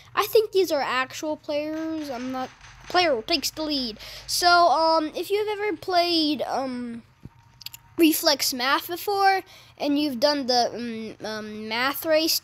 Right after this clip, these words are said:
you might have heard this. Player takes the lead. And I've also known this for a pretty long time, but if you're closer, the machine guns do more damage.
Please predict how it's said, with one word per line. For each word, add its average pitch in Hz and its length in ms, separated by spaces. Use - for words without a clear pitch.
you 285 100
might 311 220
have 311 100
heard 262 240
this. 302 180
Player 311 360
takes 370 360
the 339 140
lead. 220 680
And 269 200
I've 269 160
also 392 480
known 330 460
this 330 140
for 320 120
a 285 40
pretty 349 220
long 311 300
time, 349 420
but 359 160
if - 100
you're 466 160
closer, 415 480
the 392 80
machine 359 440
guns 370 320
do 311 120
more 311 200
damage. 226 760